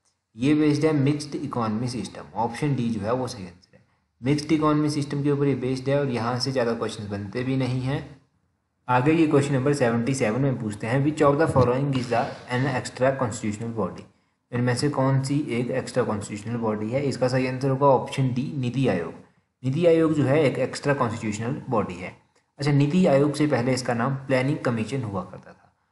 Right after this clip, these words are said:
तो planning commission से इसका नाम बदलकर कब नीति आयोग रखा गया ये आपको पता होना चाहिए। तो दो हज़ार पन्द्रह, एक जनवरी दो हज़ार पन्द्रह को जो था वो planning commission का नाम बदलकर नीति आयोग जो था वो रख दिया गया था। नीति आयोग का पूरा नाम क्या है?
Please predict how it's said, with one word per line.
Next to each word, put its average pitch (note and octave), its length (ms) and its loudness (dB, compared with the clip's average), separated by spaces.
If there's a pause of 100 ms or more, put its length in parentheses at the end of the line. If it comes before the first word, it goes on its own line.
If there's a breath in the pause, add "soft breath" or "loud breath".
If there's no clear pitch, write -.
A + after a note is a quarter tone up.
(180)
तो B2+ 80 -6
planning C3 520 0
commission C3 380 -2
से C#3 120 0
इसका C#3+ 260 -2
नाम A2+ 260 -4
बदलकर G#2+ 360 -4
कब D3+ 400 -2
नीति A#2+ 280 0
आयोग A2+ 320 0
रखा A2+ 300 -2
गया C3 240 2
ये B2+ 220 -4
आपको A2 240 -4
पता A2 200 -2
होना B2 200 -4
चाहिए। B2+ 580 -4 (120)
तो D#3 100 2
दो C#3 240 4
हज़ार C3+ 340 4
पन्द्रह, A2+ 540 -2
एक D3+ 220 2
जनवरी C3 380 0
दो A#2 120 -4
हज़ार A2 300 -2
पन्द्रह A2+ 420 0
को C3+ 140 -4
जो A2 80 -6
था G2 200 -2
वो C#3+ 120 -2
planning B2+ 460 -2
commission B2+ 340 -6
का A#2+ 140 -8
नाम A#2 240 0
बदलकर A#2 360 -2
नीति B2 320 0
आयोग G2+ 240 0
जो F#2+ 140 -6
था G2 120 -6
वो B2 120 2
रख - 240 -6
दिया G2 180 -4
गया G#2+ 180 -4
था। - 240 -18
नीति A#2+ 240 -4
आयोग C#3+ 280 2
का D3 100 0
पूरा C#3 300 0
नाम G2+ 160 -4
क्या - 240 -18
है? - 200 -20